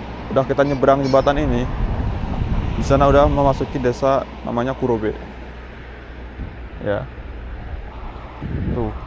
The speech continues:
Sungainya kayak gini, guys. Sungainya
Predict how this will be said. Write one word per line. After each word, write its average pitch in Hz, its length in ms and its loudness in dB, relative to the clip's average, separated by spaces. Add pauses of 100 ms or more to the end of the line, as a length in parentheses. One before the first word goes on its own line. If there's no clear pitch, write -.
(500)
Sungainya 127 320 4
kayak 156 240 4
gini, 135 160 -2
guys. 135 240 -4 (1400)
Sungainya 147 400 4